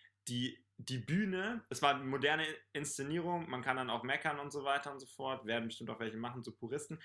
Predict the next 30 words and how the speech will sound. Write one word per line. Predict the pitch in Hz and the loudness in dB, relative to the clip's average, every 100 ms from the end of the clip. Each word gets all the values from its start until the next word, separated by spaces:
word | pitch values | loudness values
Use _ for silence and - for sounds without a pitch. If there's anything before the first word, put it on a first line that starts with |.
| - - | -10 0
aber | 117 127 | 4 4
die | 123 | 2
Bühne | 113 139 196 196 185 226 - _ _ _ _ _ _ _ - | -4 0 2 2 2 -2 -6 _ _ _ _ _ _ _ 2
ist | 151 131 | 2 4
riesig. | 160 143 113 110 | 2 2 0 0
Der, | - 127 | 2 4
der | 131 127 | 4 2
Bühnenschaft | 110 175 196 - 165 - | 2 0 2 4 2 2
ist, | - | 0
glaub | 131 | 2
ich, | - | 4
achtzig | 156 - 180 | 4 2 -2
Meter | 175 165 160 | 0 2 2
hoch, | 165 | 2
dreißig | 131 156 - 170 | 2 2 2 -4
Meter | 165 | -2
davon | 151 139 151 127 | 0 0 0 -4
gehen | 131 | -4
unter | 135 135 | -2 -4
die | 117 113 | 0 2
Er-, | 127 - | 2 2
äh, | 117 127 | 2 2
unter | 131 | -2
der | 120 113 | -4 -2
Straße. | - 127 165 175 220 _ _ _ _ _ _ _ _ - - | 0 0 0 -4 -8 _ _ _ _ _ _ _ _ -12 -2
Und, | 139 143 - - - - 143 | 0 -2 -8 -20 -20 0 4
ähm, | 139 135 | 4 4
die | 139 | 2
hatten | 156 | 2
aufgebaut | - 175 - 180 147 151 214 - | 2 2 0 0 2 2 0 -4